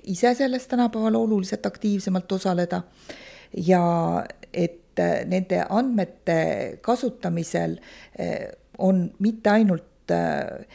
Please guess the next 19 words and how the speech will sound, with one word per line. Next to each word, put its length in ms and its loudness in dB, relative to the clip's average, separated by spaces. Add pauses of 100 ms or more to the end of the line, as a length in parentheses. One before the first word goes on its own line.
(160)
mõju 420 6
sellele, 720 0 (180)
kuidas 360 -2
neile 260 2
valitakse 680 -2 (440)
ravi, 520 -2
kui 160 0
nad 100 -2
haigeks 380 -2
jäävad, 280 -6 (400)
aga 580 -4
ka 100 -6
sellel, 540 -2 (100)
kuidas 380 -4
nad 100 -6
saavad 400 -2
oma, 480 0 (560)
äh, 800 -8 (380)
elu 300 2